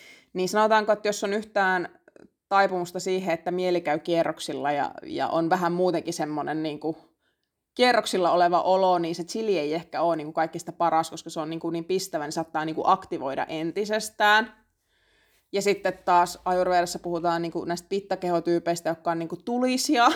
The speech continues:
<laughs> jo luonnostaan, niin chili voi olla ehkä vähän liian, liian tulinen heillekin, et sitten se tuli saattaa siellä roihahtaa <laughs> kehossa ja mielessä vähän liiaksikin.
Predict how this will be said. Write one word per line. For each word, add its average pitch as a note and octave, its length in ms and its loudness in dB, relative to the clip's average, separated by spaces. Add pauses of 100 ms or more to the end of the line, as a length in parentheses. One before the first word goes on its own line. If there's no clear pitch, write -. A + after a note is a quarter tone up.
(100)
<laughs> C#4+ 200 6
jo G#3 120 2 (540)
luonnostaan, G#3+ 1040 2
niin F3+ 420 -4 (500)
chili G3 280 0
voi D#3+ 160 4
olla D#3+ 220 2
ehkä E3 220 -2
vähän E3 280 -2
liian, D#3+ 360 0 (540)
liian D#3+ 280 -6
tulinen D#3 500 -4
heillekin, - 680 -8
et - 100 -18
sitten - 360 -18 (760)
se - 280 -10 (140)
tuli E3+ 240 0
saattaa - 420 -6
siellä F2+ 280 -6
roihahtaa - 560 -6 (300)
<laughs> - 280 -8
kehossa F#3 380 0
ja E3+ 80 2
mielessä E3 520 -2
vähän F3 200 -4
liiaksikin. - 720 -4